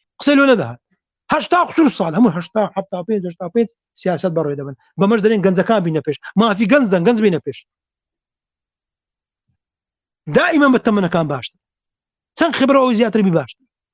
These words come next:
بە خۆشان هیچ. ئەمریکا بە حادی تا ئەفرەدە وتە ڕئیسی ئەمریکا. ها، قوی عوضمایە. ئوم الحوڕیە و دیموکراتیەت نییە. دەبا ڕئیسە چەند ئەوە بێتی دیال.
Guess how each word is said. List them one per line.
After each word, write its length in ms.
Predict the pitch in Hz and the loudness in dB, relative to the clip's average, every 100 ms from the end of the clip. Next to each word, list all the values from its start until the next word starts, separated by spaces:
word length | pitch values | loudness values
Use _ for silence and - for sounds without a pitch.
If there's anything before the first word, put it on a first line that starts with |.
| _ _ _ _ _ _ _ _ _ _ _ _ _ _ _ - | _ _ _ _ _ _ _ _ _ _ _ _ _ _ _ -14
بە 20 | |
خۆشان 400 | - 226 208 220 | -4 -2 2 2
هیچ. 360 | 202 202 - - _ _ _ _ _ _ _ _ _ _ _ _ _ _ - _ _ _ _ _ _ _ - | 2 0 -6 -18 _ _ _ _ _ _ _ _ _ _ _ _ _ _ -20 _ _ _ _ _ _ _ -2
ئەمریکا 300 | 226 240 233 | 0 2 0
بە 60 | |
حادی 320 | 196 254 226 | 0 -2 0
تا 220 | 233 240 170 | 0 0 2
ئەفرەدە 200 | 180 160 | 0 0
وتە 140 | 170 | 0
ڕئیسی 180 | 160 160 | -4 -4
ئەمریکا. 320 | 151 147 165 185 _ _ _ _ _ _ _ _ _ | -8 -8 -10 -14 _ _ _ _ _ _ _ _ _
ها، 220 | 185 196 202 | -6 -6 -2
قوی 140 | 202 202 | 0 2
عوضمایە. 540 | 196 202 190 175 180 - | 2 2 2 -2 -4 2
ئوم 100 | 226 226 | 4 4
الحوڕیە 360 | 190 220 202 | 2 2 2
و 80 | 196 | 2
دیموکراتیەت 440 | 226 208 233 240 233 | 0 0 0 2 2
نییە. 140 | 202 220 _ _ _ _ _ _ _ _ _ _ _ _ _ - | 2 0 _ _ _ _ _ _ _ _ _ _ _ _ _ 0
دەبا 160 | 240 226 | 2 2
ڕئیسە 200 | 196 - 185 | 0 -4 -4
چەند 160 | 165 165 | -4 -2
ئەوە 140 | 151 143 | -4 -4
بێتی 220 | 123 - 143 | -8 -14 -14
دیال. 240 | 139 135 | -14 -16